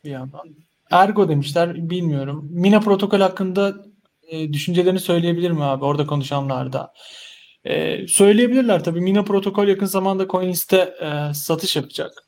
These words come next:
E, yani bu sıralar her şey prim yapıyor gerçekten. Yani kendi mainnetiyle çıkan bir coin olması bir avantaj. Çok kendi mainnetiyle çıkan iş yok arkadaşlar. O önemli.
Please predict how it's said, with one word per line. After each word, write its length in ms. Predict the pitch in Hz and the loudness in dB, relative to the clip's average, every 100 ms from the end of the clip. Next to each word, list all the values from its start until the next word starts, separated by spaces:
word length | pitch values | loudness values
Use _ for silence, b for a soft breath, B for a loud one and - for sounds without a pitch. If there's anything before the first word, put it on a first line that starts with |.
| - | -20
E, 100 | - | -20
yani 340 | - - - - _ _ b b b b b | -18 -16 -16 -18 _ _ b b b b b
bu 280 | 220 190 220 | -4 2 2
sıralar 340 | 226 220 233 | 4 4 6
her 140 | 240 226 | 4 4
şey 240 | 226 202 | 2 0
prim 240 | 202 190 190 | 2 0 0
yapıyor 240 | 180 160 | -2 -2
gerçekten. 520 | 131 127 139 - 135 - _ - | -2 -4 -6 -10 -14 -14 _ -20
Yani 120 | - - | -20 -6
kendi 240 | - 185 190 | 0 4 4
mainnetiyle 480 | 185 185 185 185 | 4 2 0 0
çıkan 300 | 175 - 180 | -2 -2 -2
bir 80 | 175 | -2
coin 220 | 170 180 | -2 -2
olması 600 | 175 156 147 147 196 208 b b b - | -2 -2 -4 -4 -4 -6 b b b 4
bir 100 | 170 | 6
avantaj. 520 | 170 170 165 160 143 | 6 4 2 -2 -4
Çok 220 | - 165 | -8 -8
kendi 220 | - 165 180 | -6 -4 -2
mainnetiyle 520 | 175 175 175 190 175 | -2 -2 -2 -2 -4
çıkan 260 | - 175 | -4 -4
iş 160 | 165 - | -4 -4
yok 160 | 185 135 | -6 -6
arkadaşlar. 520 | 131 - - - - b b b b - | -10 -12 -20 -20 -20 b b b b 0
O 160 | 175 | 4
önemli. 480 | 175 165 160 147 165 | 6 4 4 0 -2